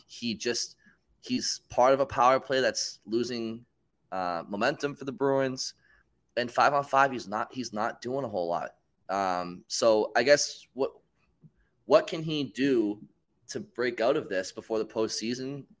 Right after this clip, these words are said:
Or are you just kind of hoping that he just wakes up when April seventeenth comes around and whenever the round one starts?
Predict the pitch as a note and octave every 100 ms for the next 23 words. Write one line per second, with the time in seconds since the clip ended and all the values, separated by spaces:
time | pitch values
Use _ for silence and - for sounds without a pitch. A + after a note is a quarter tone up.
0 | _ - A#2 A2+ A2 G#2+ A#2 G#2+ - A2+
1 | G#2+ G2 A2+ - F#2+ G2+ F#2 G#2 G2 G#2
2 | F#2+ F#2+ F2+ F2 - _ - _ _ A2+
3 | G#2+ G2 G2 - G2 F#2 - E2 - E2+
4 | E2+ E2 E2+ F2+ E2+ D#2 E2+ E2+ D#2+ D#2+
5 | - F2 F2 - -